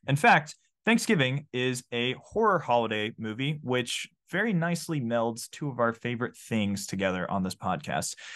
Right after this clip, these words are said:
Now, with that said, this came out on November seventeenth, and, uh, we saw this in theaters at the A M C.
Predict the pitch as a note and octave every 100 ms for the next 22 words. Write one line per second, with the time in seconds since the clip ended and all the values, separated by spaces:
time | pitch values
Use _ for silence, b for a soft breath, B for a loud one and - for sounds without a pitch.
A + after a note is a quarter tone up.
0 | B B D3+ D#3 D#3+ D#3 D3+ C#3 C3+ C#3
1 | C3+ D#3 C#3+ B2+ A2+ A2 A2 G#2 G#2 A2
2 | G#2 G2+ A2 A2 - - - G#2+ G2+ G2
3 | G2 G2+ G2 G2+ A2+ B2 A#2+ A#2 - D3+
4 | D3 A#2 A2+ F#3+ D3 D3 - - b b
5 | - A#2+ A2+ B2 A#2+ A2+ - C#3 A#2